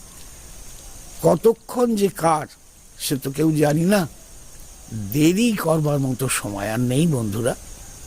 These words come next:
ডুব দিতে হবে। ওপর ওপর ভাসলে কি হয়?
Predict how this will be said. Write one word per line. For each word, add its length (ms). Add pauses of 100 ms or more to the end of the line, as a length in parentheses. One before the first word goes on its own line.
(560)
ডুব 320
দিতে 240
হবে। 200
ওপর 340
ওপর 240
ভাসলে 400
কি 200
হয়? 300